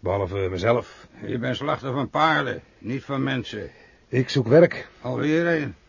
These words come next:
Speaker 2: Jezus, man, ze lopen me dat deur bij tientallen plat om werk. Ik heb geen werk.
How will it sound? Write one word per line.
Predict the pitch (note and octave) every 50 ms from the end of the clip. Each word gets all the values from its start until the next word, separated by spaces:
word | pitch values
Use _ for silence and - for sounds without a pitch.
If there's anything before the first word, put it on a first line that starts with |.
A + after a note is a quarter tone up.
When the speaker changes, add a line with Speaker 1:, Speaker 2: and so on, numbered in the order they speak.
| _ -
Speaker 2:
Jezus, | - G#2+ B2+ C#3 D3 C3+ A2+ C3 A#2+ A2
man, | A#2+ B2+ C#3+ D3+ C#3 A2+
ze | A2+ C3+
lopen | B2+ C3 C#3 C#3 B2 C3+ C3 B2+
me | B2
dat | A#2 B2 B2
deur | A2 C#3+ D3+ D3
bij | B2+ B2+ A#2+ -
tientallen | - D#3 E3 D#3 B2 D#3 C#3 C3+ B2+ B2
plat | - C#3 D3 D#3+ E3 -
om | E3 D3+
werk. | D3 C#3+ C#3+ D3 D3 B2 - _ _ _ _ _ _ _ _ -
Ik | -
heb | D#3+ E3+ -
geen | - F#3 F#3
werk. | F#3 F#3+ G3 G3 G3 D#3+